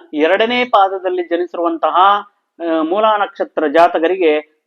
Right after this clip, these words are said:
ತಾಯಿಗೆ ದೋಷವಿರುತ್ತೆ. ತಾಯಿ ಅನಾರೋಗ್ಯ ಸಮಸ್ಯೆಗಳಿಂದ ಬಳಲುವುದು, ತಾಯಿಗೆ ದೀರ್ಘಕಾಲಿಕ ಅನಾರೋಗ್ಯ ಸಮಸ್ಯೆಗಳು ಮತ್ತು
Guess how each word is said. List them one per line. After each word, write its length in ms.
ತಾಯಿಗೆ 480
ದೋಷವಿರುತ್ತೆ. 1080
ತಾಯಿ 400
ಅನಾರೋಗ್ಯ 760
ಸಮಸ್ಯೆಗಳಿಂದ 680
ಬಳಲುವುದು, 800
ತಾಯಿಗೆ 760
ದೀರ್ಘಕಾಲಿಕ 760
ಅನಾರೋಗ್ಯ 580
ಸಮಸ್ಯೆಗಳು 800
ಮತ್ತು 600